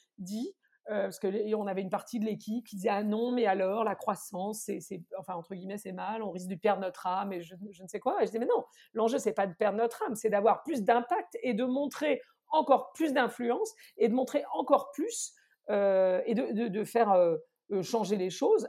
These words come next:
à plus grande échelle, parce que c'est ça l'enjeu. L'enjeu, c'est pas de travailler. Nous, on travaille avec Nature et Découverte, avec Veja, dont on vient de faire la, la stratégie climat, et cetera.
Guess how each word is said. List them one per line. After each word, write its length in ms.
à 120
plus 200
grande 240
échelle, 440
parce 120
que 100
c'est 140
ça 200
l'enjeu. 380
L'enjeu, 260
c'est 120
pas 140
de 260
travailler. 560
Nous, 140
on 120
travaille 460
avec 220
Nature 320
et 40
Découverte, 680
avec 220
Veja, 760
dont 80
on 40
vient 120
de 60
faire 120
la, 220
la 100
stratégie 460
climat, 300
et 60
cetera. 240